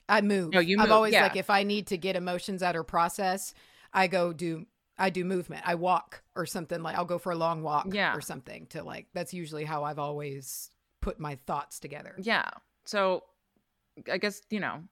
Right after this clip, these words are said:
Speaker 2: give yourself some credit. <laughs> Even if you feel like you should be crying more and, like, sure, work on that. But also, like, if you're moving, if that's how you release your emotions,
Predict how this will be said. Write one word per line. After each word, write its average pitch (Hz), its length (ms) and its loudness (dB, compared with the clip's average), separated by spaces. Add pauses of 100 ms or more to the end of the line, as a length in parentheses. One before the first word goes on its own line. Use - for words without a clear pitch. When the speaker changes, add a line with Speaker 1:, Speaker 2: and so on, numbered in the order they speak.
(200)
Speaker 2:
give 196 160 -2
yourself 233 320 0
some 185 240 -2
credit. 139 400 -4 (680)
<laughs> 233 60 -2 (1000)
Even 208 260 2
if 226 60 6
you 247 120 6
feel 240 160 6
like 233 140 10
you 214 120 4
should - 120 -2
be 202 80 0
crying 170 460 8
more 190 300 4
and, 175 120 0
like, 160 180 0
sure, 165 300 0
work 151 260 0
on 185 160 0
that. 226 240 2
But 170 100 0
also, 185 380 2
like, 180 160 -2
if 170 120 -10
you're 170 100 -4
moving, 165 600 -6
if 160 100 -8
that's 175 240 4
how 196 140 6
you 185 240 0
release 170 420 -4
your 170 120 -4
emotions, - 840 -6